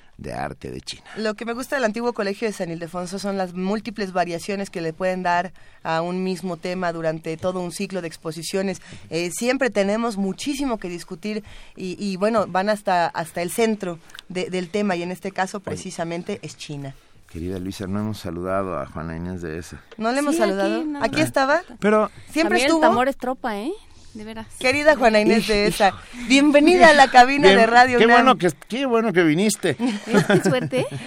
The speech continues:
Speaker 2: <laughs> Me da como siempre un gusto es compartir con los dos esta mañana y aprender de los dos, como siempre discutíamos,
Speaker 1: Nosotros,
Speaker 2: querida Juana
Speaker 1: yo
Speaker 2: Inés.
Speaker 1: aprendo de ti, querida, y de todos.
Speaker 2: Aquí está, aquí todos lo hacemos
Speaker 3: Sí,
Speaker 2: todo,
Speaker 3: hombre,
Speaker 2: ¿no?
Speaker 3: sí, pues.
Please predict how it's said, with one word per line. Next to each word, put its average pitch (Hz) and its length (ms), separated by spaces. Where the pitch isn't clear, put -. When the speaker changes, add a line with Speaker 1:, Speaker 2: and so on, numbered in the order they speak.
Speaker 2:
<laughs> 139 340
Me 294 120
da 359 100
como 269 220
siempre 262 320
un 247 100
gusto 226 320
es 185 160
compartir 202 680
con 185 180
los 180 140
dos 185 100
esta 202 220
mañana 175 360
y 175 60
aprender 160 400
de 170 120
los 147 160
dos, 160 180
como 151 180
siempre 170 300
discutíamos, 180 480
Speaker 1:
Nosotros, 185 140
Speaker 2:
querida 185 260
Juana 180 240
Speaker 1:
yo - 60
Speaker 2:
Inés. 190 120
Speaker 1:
aprendo 104 300
de - 160
ti, 76 240
querida, 58 480
y 65 100
de 53 160
todos. - 460
Speaker 2:
Aquí - 200
está, - 240
aquí 302 200
todos 415 280
lo 320 60
hacemos 311 320
Speaker 3:
Sí, 302 80
Speaker 2:
todo, 254 120
Speaker 3:
hombre, 254 180
Speaker 2:
¿no? 262 120
Speaker 3:
sí, 180 240
pues. 151 200